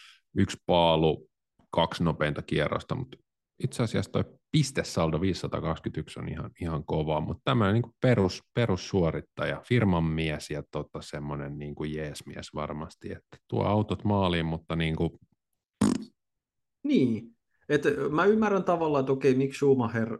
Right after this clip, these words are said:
Speaker 2: jossa on ehkä vielä sitä upsidea, niin, niin paljon ulosajoja, kolareita ja mokia, et käy tallille kalliiksi ja on,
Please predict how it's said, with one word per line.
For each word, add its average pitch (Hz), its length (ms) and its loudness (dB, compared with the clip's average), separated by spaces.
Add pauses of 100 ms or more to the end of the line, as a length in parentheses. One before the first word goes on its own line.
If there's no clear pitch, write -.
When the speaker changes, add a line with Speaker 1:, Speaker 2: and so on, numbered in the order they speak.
(100)
Speaker 2:
jossa 127 380 -4
on 117 160 -4
ehkä 113 280 -2
vielä 107 240 0
sitä 104 240 -2
upsidea, 101 640 -4
niin, - 320 -10
niin 131 220 6
paljon 113 240 4
ulosajoja, 110 560 -4
kolareita 101 640 -4
ja 113 100 -6
mokia, 98 460 -8 (880)
et 113 140 0 (360)
käy 127 180 6
tallille 117 500 4
kalliiksi 107 560 0
ja 104 80 -2
on, 110 220 -4